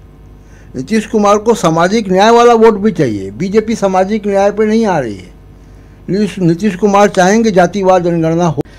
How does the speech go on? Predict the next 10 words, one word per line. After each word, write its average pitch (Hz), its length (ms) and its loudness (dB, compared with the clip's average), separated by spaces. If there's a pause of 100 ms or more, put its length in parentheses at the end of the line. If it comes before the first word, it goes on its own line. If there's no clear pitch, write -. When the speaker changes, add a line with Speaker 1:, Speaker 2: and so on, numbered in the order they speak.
(1000)
Speaker 2:
क्या 165 340 0 (180)
आज 139 240 -2
की 156 120 -2
तारीख 131 420 -2
में 156 220 -14
दिल 170 200 2
से - 380 -12 (480)
शिवसेना, 135 800 -2 (140)
शिंदे 139 420 -2
गुट 131 220 -6